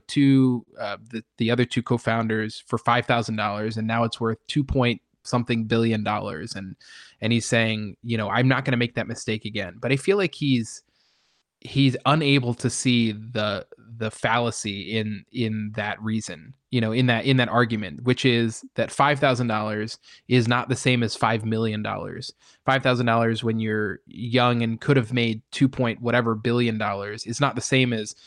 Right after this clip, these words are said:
five million dollars to be set for the rest of your life and not have to think about money, you know? And I think that he's, like, conflating these two stories because he wants to make an excuse to build this empire. And I think, you know, for him,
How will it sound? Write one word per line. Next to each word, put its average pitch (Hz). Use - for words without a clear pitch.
five 127
million 123
dollars 113
to -
be 113
set -
for 127
the 113
rest 113
of 113
your 107
life 104
and 117
not 117
have 127
to 117
think 123
about 113
money, 110
you 123
know? 123
And 127
I 131
think 170
that 147
he's, 135
like, 120
conflating 131
these 117
two 120
stories 147
because 131
he 131
wants 117
to 131
make 120
an 113
excuse 127
to 143
build 123
this 131
empire. 113
And 123
I 131
think, 170
you 135
know, 123
for 131
him, 165